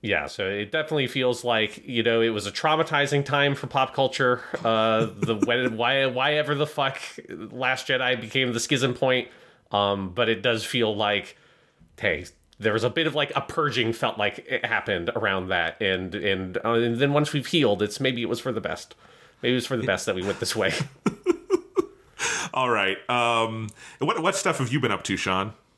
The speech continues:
Speaker 1: Uh, mostly just, uh, I've, I've wrapped up the Arcade route in Tsukihime. That's been using up most
Speaker 2: Ooh,
Speaker 1: of my
Speaker 2: nice.
Speaker 1: free time is playing that Tsukihime remake.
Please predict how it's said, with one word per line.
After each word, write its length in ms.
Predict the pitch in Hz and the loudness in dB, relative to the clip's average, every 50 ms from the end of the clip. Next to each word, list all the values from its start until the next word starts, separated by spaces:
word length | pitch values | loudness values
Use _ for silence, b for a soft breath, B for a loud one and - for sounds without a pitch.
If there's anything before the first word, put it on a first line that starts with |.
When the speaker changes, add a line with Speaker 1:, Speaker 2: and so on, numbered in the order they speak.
| _ _ _ _ _ _ | _ _ _ _ _ _
Speaker 1:
Uh, 240 | - 123 135 135 139 127 | 0 2 4 4 2 2
mostly 460 | 131 143 156 165 170 170 - 175 170 | 2 2 2 2 2 2 0 0 0
just, 340 | 151 139 160 151 147 - - | 0 2 0 0 0 0 0
uh, 260 | 151 139 135 131 127 120 | 2 2 4 4 4 4
I've, 260 | 123 127 117 101 107 - | 2 2 0 -2 -2 0
I've 260 | 117 117 113 104 101 | 0 2 2 0 0
wrapped 320 | 113 127 131 135 - - 147 | 0 0 0 0 0 0 2
up 200 | 131 123 - - | 2 2 0 -2
the 680 | 131 110 120 120 113 113 110 110 104 104 104 104 - - | -6 -4 0 0 2 2 2 2 2 2 0 -2 -2 0
Arcade 600 | 123 120 120 120 - 131 120 110 107 104 107 92 | 0 0 0 0 0 2 2 2 2 2 0 -2
route 280 | 98 110 104 95 - - | -2 -2 -2 -2 -4 -8
in 400 | - 127 110 104 98 95 95 92 | -4 0 2 2 2 2 0 -2
Tsukihime. 640 | 92 - - 110 90 98 92 92 98 87 82 80 78 | -4 -4 -6 -6 -6 -6 -6 -4 -2 -2 0 0 0
That's 160 | 98 101 - | 0 0 0
been 140 | - 107 101 | 0 -2 0
using 280 | 101 95 87 98 92 | -2 -2 -2 0 0
up 80 | 92 95 | 0 2
most 220 | 107 156 - - | 2 2 0 0
Speaker 2:
Ooh, 40 | - | -2
Speaker 1:
of 60 | - | -2
my 120 | 87 87 87 | 0 0 0
Speaker 2:
nice. 100 | 76 - | 0 -2
Speaker 1:
free 120 | 101 90 90 | -4 -6 -4
time 340 | - 95 85 82 80 85 | -4 -4 -4 -2 -4 -4
is 260 | - 90 87 82 78 - | -4 -4 -4 -4 -4 -6
playing 240 | - - 87 85 82 | -4 -2 -2 0 0
that 120 | 82 85 | -2 -2
Tsukihime 520 | - - - 101 98 90 104 98 98 95 92 | -2 -4 -6 -6 -4 -4 -2 0 0 0 -2
remake. 400 | 95 95 98 98 95 95 - | 0 0 0 0 0 0 -4